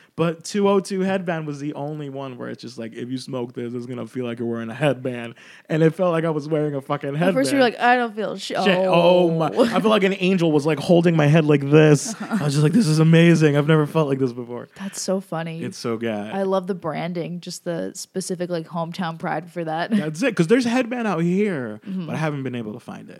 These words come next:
Speaker 2: Okay.
Speaker 1: Yeah, I've che-, I've, I've checked. I've been on Leafly. I've,
Speaker 2: Uh-huh.
Speaker 1: I've been on Weed Finder.
Speaker 2: Yeah.
Speaker 1: I've been all, I've asked the streets.
Speaker 2: <laughs>
Speaker 1: I go out there and be like, "Yo, you heard of this headband?"
Speaker 2: "Where's that two oh two
Speaker 1: "Where's that
Speaker 2: headband?"
Speaker 1: two oh two?" That's only in D C.
Speaker 2: Oh, okay, okay.
Speaker 1: So
Speaker 2: There's
Speaker 1: di-
Speaker 2: different headbands from,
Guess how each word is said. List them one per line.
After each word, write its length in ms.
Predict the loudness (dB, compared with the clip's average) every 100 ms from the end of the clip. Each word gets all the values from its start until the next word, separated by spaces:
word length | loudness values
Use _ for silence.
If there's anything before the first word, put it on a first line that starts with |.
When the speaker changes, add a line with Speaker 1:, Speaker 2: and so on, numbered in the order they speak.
| -12
Speaker 2:
Okay. 380 | -12 -12 -16 -14
Speaker 1:
Yeah, 360 | -12 -10 -12 -12
I've 160 | -14
che-, 160 | -10 -8
I've, 200 | -6 -8 -10 -14
I've 160 | -14
checked. 320 | -12 -16 -14 -12
I've 80 |
been 100 | -8
on 160 | -8 -8
Leafly. 420 | -10 -12 -14 -16 -8
I've, 100 | -6
Speaker 2:
Uh-huh. 120 | -2
Speaker 1:
I've 200 | -2 -4
been 120 | -6
on 160 | -8 -8
Weed 260 | -8 -10 -12
Finder. 480 | -14 -12 -12 -14 -16 -10
Speaker 2:
Yeah. 200 | -6 -4
Speaker 1:
I've 60 |
been 140 | -4 -4
all, 240 | -4 -4
I've 160 | -6 -4
asked 220 | -4 -4
the 80 | -8
streets. 600 | -2 2 2 0 -4 -4
Speaker 2:
<laughs> 60 | -2 -4 -6 -4 -4 -6 _ _
Speaker 1:
I 20 |
go 220 | 0 4 4
out 160 | 4
there 120 | 2 2
and 60 |
be 60 | 0
like, 160 | 0
"Yo, 80 | -2
you 100 | -4
heard 140 | -8 -12
of 80 |
this 160 | -14 -14
headband?" 180 | -12 -6
Speaker 2:
"Where's 200 | -4 -4
that 160 | -6
two 160 | -6 -6
oh 80 | -4
two 160 | -6 2
Speaker 1:
"Where's 180 | 4 6
that 180 | 4 6
Speaker 2:
headband?" 420 | 4 4 2 2
Speaker 1:
two 140 | 2
oh 60 | 2
two?" 240 | 2 -2
That's 160 | -2 -6
only 180 | -6 -6
in 80 |
D 160 | -6 -8
C. 240 | -8 -4 2
Speaker 2:
Oh, 140 | 2
okay, 120 | 2 0
okay. 240 | 0 0
Speaker 1:
So 240 | -6 0
Speaker 2:
There's 140 | 2 2
Speaker 1:
di- 100 | 0
Speaker 2:
different 300 | 2 -2 -4
headbands 540 | -2 -2 -2 -6 -8
from, 220 | -12 -12